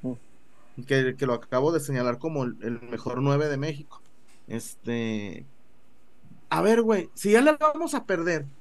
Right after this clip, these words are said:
Speaker 2: si de plano, dice, yo se lo cambiaba a Juárez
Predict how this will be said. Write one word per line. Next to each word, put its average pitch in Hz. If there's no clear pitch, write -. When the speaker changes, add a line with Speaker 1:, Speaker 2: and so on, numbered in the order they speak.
Speaker 2:
si -
de 247
plano, 285
dice, 165
yo 196
se -
lo 175
cambiaba 190
a 165
Juárez 226